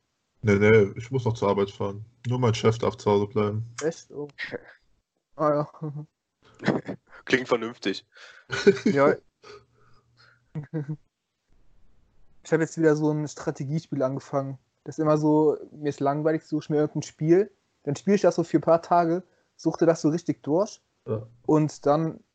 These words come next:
Speaker 2: nach drei, vier Tagen hab ich auf einmal, auf einmal keinen Bock mehr und spiel es zwei Jahre nicht mehr.
Speaker 3: Ich spiel
Speaker 1: Das
Speaker 3: auch
Speaker 1: ist
Speaker 2: Das hab ich auch
Speaker 3: Strategiespiel.
Speaker 2: oft.
Speaker 1: Oh.
Speaker 3: Da muss
Speaker 1: Vielleicht
Speaker 3: man
Speaker 1: hab
Speaker 3: mit, äh, Vögeln
Speaker 2: FIFA.
Speaker 3: auf so,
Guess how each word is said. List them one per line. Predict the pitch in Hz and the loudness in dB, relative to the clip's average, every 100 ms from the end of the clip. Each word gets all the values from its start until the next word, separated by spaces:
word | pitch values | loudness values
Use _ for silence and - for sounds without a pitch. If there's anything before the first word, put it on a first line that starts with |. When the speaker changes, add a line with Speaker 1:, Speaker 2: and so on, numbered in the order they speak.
| _ - | _ -18
Speaker 2:
nach | - | -18
drei, | - 143 143 | -4 0 0
vier | 151 | -2
Tagen | 143 143 | -4 -4
hab | - | -6
ich | |
auf | 135 | -6
einmal, | 135 - | -6 -6
auf | 131 | -4
einmal | 139 135 | -4 -2
keinen | 135 131 | -4 0
Bock | 131 147 | 0 0
mehr | 135 | -2
und | 131 | -4
spiel | - | -8
es | 135 - | -12 -8
zwei | - 123 | 0 2
Jahre | 131 131 | 2 0
nicht | 127 - | -6 -10
mehr. | 131 131 _ _ _ _ _ _ _ - | -12 -12 _ _ _ _ _ _ _ -4
Speaker 3:
Ich | 120 | 0
spiel | 113 | 2
Speaker 1:
Das | 135 135 | 2 2
Speaker 3:
auch | 110 | 0
Speaker 1:
ist | |
Speaker 2:
Das | 123 - | -2 -2
hab | |
ich | 135 - | -2 2
auch | 135 | 2
Speaker 3:
Strategiespiel. | 120 117 120 - _ | 2 0 -2 -18 _
Speaker 2:
oft. | 131 _ _ _ _ - - | -20 _ _ _ _ -20 -2
Speaker 1:
Oh. | 107 101 95 - - | 2 2 0 -12 -4
Speaker 3:
Da | 120 | 2
muss | 110 | 4
Speaker 1:
Vielleicht | 110 | 4
Speaker 3:
man | |
Speaker 1:
hab | 117 | 2
Speaker 3:
mit, | 135 | 0
äh, | 123 117 | -4 -6
Vögeln | - 143 147 147 135 | -2 0 2 2 2
Speaker 2:
FIFA. | |
Speaker 3:
auf | 127 - | 0 0
so, | 131 127 | -6 -8